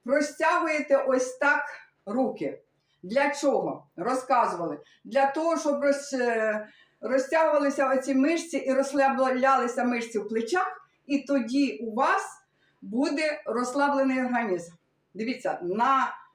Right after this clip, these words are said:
руки я вам і так покажу. Бачите, як руки повинні? Добре-добре натягніть. Лягли,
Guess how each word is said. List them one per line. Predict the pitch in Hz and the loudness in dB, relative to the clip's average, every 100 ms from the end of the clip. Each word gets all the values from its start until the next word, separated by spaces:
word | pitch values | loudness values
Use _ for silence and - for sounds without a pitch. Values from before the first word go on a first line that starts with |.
| _ | _
руки | 208 254 262 | -4 -4 0
я | 262 262 | 2 4
вам | 247 240 | 2 0
і | |
так | 214 208 190 - | -2 0 0 0
покажу. | 220 214 208 208 | -4 0 -2 0
Бачите, | 233 277 254 - 185 | 0 0 -2 -4 -4
як | 156 - | -4 -4
руки | 196 175 180 | -6 -6 -8
повинні? | 180 175 165 160 | -6 -6 -4 -6
Добре-добре | 170 330 370 330 269 311 269 285 | -4 -2 0 0 0 0 2 2
натягніть. | 277 277 262 233 202 170 208 | 2 2 0 2 -2 -2 0
Лягли, | 262 220 214 254 | 0 2 0 -2